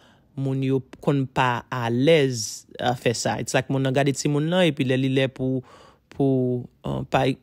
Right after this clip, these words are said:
egzanp, m gen yon moun ki t ap bay Lousi leson. Misye se yon, yon, yon medikal student, manz-, misye reyèlman bon nan sa l fè a e se yon matyè Lousi te renmen.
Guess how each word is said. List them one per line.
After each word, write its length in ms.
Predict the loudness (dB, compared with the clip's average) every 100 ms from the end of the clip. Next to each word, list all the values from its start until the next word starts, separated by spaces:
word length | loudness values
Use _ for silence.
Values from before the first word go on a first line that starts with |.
| 0
egzanp, 300 | 0 0 -2
m 120 | 0 2
gen 160 | 2
yon 160 | 2 0
moun 200 | 0 -2
ki 80 | -4
t 80 | -2
ap 100 | -2 0
bay 360 | 0 2 0 -4 -16 _ -4
Lousi 280 | -4 -2 -2
leson. 420 | 0 0 2 2 2
Misye 300 | 0 -2 -4
se 220 | -2 0
yon, 300 | 0 -2 -6 -8
yon, 720 | -6 -6 -8 -8 -8 -8 -10 -14 _ -20 -20 _ -16 -6
yon 260 | -2 0
medikal 320 | 2 2 2 0
student, 480 | 4 4 4 0 -12 -10 -4
manz-, 280 | -2 -2 -4
misye 240 | -4 0 4
reyèlman 440 | 4 4 2 -2 -6 -20 _ _ -6 -4 -2 -4 -8 _
bon 460 | -8 2 4 4 4
nan 120 | 0
sa 180 | 2 2
l 60 | 2
fè 200 | 4 4 6
a 60 | 2
e 400 | 0 -2 0 -2 -4
se 120 | -4
yon 140 | -2
matyè 340 | -2 -4 -2 -2
Lousi 260 | -2 -4 -2
te 100 | 0
renmen. 300 | 0 0 -2